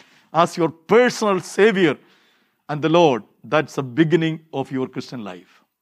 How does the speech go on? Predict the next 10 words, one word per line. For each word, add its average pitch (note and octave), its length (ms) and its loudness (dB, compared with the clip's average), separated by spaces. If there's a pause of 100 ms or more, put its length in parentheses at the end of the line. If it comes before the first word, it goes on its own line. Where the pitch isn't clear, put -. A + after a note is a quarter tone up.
(1400)
If F3 220 -8
you A#3+ 100 -2
are A#3 80 0
ninety C#4 580 -2
years C#4+ 440 0
old, D#4 460 2 (840)
that F3+ 300 -6
is G#3 100 -16
the G3 80 -12
beginning. C#3 320 -14